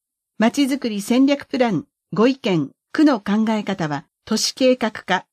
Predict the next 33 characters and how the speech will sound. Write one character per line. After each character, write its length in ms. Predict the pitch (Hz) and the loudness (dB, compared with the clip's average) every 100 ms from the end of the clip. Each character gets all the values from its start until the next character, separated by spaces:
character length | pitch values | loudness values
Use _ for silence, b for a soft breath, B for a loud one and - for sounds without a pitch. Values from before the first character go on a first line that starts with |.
| _ | _
区 80 | - | -16
政 280 | - 339 214 | -2 0 2
情 180 | 180 196 | 0 -2
報 220 | 196 170 | 0 -2
課、 220 | - - - _ _ | -2 -8 -8 _ _
本 220 | 285 277 | 2 2
庁 180 | 302 285 | 2 0
舎 160 | 175 | -2
三 260 | 165 185 196 | -2 -2 0
階、 260 | 180 175 - _ | -2 -4 -10 _
区 80 | - | -14
政 280 | - 330 226 | -2 0 2
情 160 | 226 247 | 2 2
報 200 | 262 247 | 2 0
セ 160 | 247 | 0
ン 80 | 214 | -2
タ 140 | 180 | -4
ー、 180 | 135 110 - _ | -8 -10 -14 _
本 220 | - 277 | 2 2
庁 160 | 277 294 | 4 0
舎 160 | - | 0
一 120 | 139 - _ | -4 -8 _
階、 260 | 175 160 - _ _ | -4 -4 -8 _ _
特 240 | 220 294 | -2 0
別 300 | 302 285 285 | 0 0 -2
出 200 | 262 - - | -2 -6 -2
張 200 | 233 208 | 0 0
所、 180 | 196 - _ _ | -2 -4 _ _
区 100 | 233 | 0
立 240 | 294 285 - | 0 0 -2
図 120 | 277 | -2
書 160 | 302 | 0
館 300 | 285 185 151 | -2 -2 -4